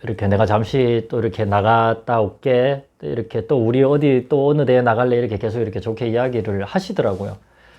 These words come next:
예, 여러분, 이게 제가 샵을 하면서도, 음, 뭐, 공짜로 줄 수도 있고, 뭐, 다른 이야기 하나 해드릴까요?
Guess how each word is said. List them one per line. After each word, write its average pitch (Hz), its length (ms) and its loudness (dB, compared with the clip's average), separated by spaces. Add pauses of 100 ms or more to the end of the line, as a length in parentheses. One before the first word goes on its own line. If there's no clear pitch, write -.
(500)
예, 127 80 2
여러분, 131 340 2
이게 127 280 2
제가 123 400 2
샵을 180 340 0
하면서도, 113 840 0 (1160)
음, 107 1120 -2
뭐, 120 440 0 (220)
공짜로 190 340 2
줄 277 160 -2
수도 175 200 0
있고, 208 480 0
뭐, 160 200 0
다른 220 220 2
이야기 262 160 4
하나 202 140 4
해드릴까요? 208 640 2